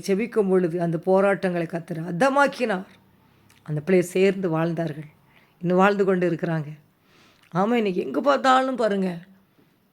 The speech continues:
ஹல்லேலூயா, மந்திரவாதங்கள் பெருகிவிட்டது, பொல்லாத பொறாமை நாவி பெருகிவிட்டது.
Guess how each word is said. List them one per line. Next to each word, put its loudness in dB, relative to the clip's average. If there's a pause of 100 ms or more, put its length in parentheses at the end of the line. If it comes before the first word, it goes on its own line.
(160)
ஹல்லேலூயா, 2
மந்திரவாதங்கள் 0
பெருகிவிட்டது, -4 (460)
பொல்லாத 2
பொறாமை 2
நாவி 0
பெருகிவிட்டது. -2